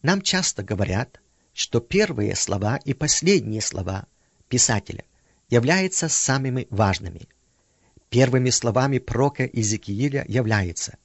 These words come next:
«Я видел видение Божие». Последними словами пророка Иезекииля является: «И имя города с этого дня будет Господь там».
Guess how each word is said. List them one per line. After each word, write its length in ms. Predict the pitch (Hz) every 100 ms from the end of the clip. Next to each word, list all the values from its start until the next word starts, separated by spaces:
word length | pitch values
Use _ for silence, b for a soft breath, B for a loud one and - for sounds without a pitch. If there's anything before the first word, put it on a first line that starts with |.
| _ _ _ _
«Я 140 | 110 113
видел 260 | 131 123
видение 640 | 107 110 98 120 135 131 135
Божие». 560 | 104 98 98 92 80 - _ _ _ _ _ _ _
Последними 560 | - 110 117 123 120 120
словами 500 | - 120 113 131 131
пророка 420 | - 113 135 -
Иезекииля 720 | 123 110 101 117 107 110 135
является: 680 | 131 131 131 117 101 - - _ _ _ _ _ _ _ _ _ _ _ -
«И 80 |
имя 380 | 117 - 165 165
города 640 | 135 127 160 151 139 143 - _ _ _ -
с 160 | -
этого 380 | - 151 139 131
дня 240 | 123 120 104
будет 320 | 117 120 117
Господь 480 | 113 - - 113 -
там». 260 | 98 87